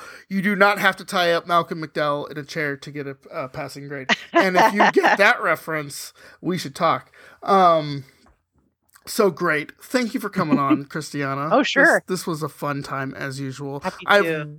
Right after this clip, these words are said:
Speaker 1: one more question for you. What's your
Speaker 2: Okay.
Speaker 1: favorite M C U movie up to this point, including Black Panther?
Speaker 2: Uh,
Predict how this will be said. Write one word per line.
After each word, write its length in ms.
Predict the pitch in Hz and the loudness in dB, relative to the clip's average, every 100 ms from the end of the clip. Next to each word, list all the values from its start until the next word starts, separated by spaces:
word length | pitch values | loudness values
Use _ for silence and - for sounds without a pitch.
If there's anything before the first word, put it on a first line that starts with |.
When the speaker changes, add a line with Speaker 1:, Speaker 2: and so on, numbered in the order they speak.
| _ - | _ -18
Speaker 1:
one 400 | 151 175 190 190 | -4 0 2 2
more 160 | 185 | -2
question 400 | 185 160 - 151 | -2 -6 -4 -10
for 160 | 139 131 | -8 -8
you. 180 | 135 135 - | -8 -12 -12
What's 280 | - 175 180 | 0 0 2
your 120 | 226 | 2
Speaker 2:
Okay. 140 | 202 226 | 4 4
Speaker 1:
favorite 360 | 180 170 185 180 | 4 2 0 0
M 160 | 185 170 | -4 -4
C 220 | 139 156 | -6 -6
U 100 | 143 | -4
movie 320 | 147 139 143 | -4 -4 -6
up 100 | 135 - | -10 -12
to 60 | |
this 140 | 147 - | -18 -18
point, 280 | 143 143 _ _ _ 240 | -18 -20 _ _ _ 0
including 460 | 220 - 226 208 | 2 2 2 2
Black 220 | 185 175 | 0 0
Panther? 280 | 170 143 196 - | -2 -4 -4 -4
Speaker 2:
Uh, 140 | 143 | -8